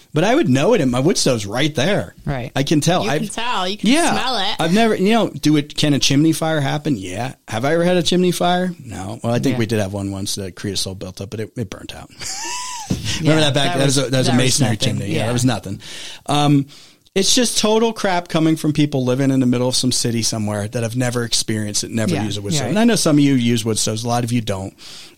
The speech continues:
Speaker 1: But seriously, there are so many ways where you can tell, is, is this safe? Is this oper-, ours is probably a little more non-user friendly than the modern ones too, because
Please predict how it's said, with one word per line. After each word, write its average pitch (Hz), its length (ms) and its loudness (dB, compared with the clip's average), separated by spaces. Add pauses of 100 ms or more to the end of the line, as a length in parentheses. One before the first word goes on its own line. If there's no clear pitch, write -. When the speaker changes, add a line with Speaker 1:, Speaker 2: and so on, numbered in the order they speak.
Speaker 1:
But 127 300 0 (400)
seriously, 113 560 0
there 127 160 -2
are 127 40 0
so 143 200 2
many 135 140 2
ways 123 460 0
where 120 160 -4
you 113 160 -2
can 110 160 -4
tell, 113 240 -2
is, 107 140 -6
is 110 200 -6
this 120 120 0
safe? 117 340 0
Is 104 100 -4
this 113 120 -2
oper-, 113 280 -4
ours 277 260 2
is 240 140 2
probably 170 260 0
a 147 60 4
little 143 220 2
more 139 340 2 (360)
non-user 139 520 4
friendly 131 380 2
than 120 200 2
the 117 60 2
modern 131 360 0
ones 110 220 -2
too, 165 160 2
because 117 420 -2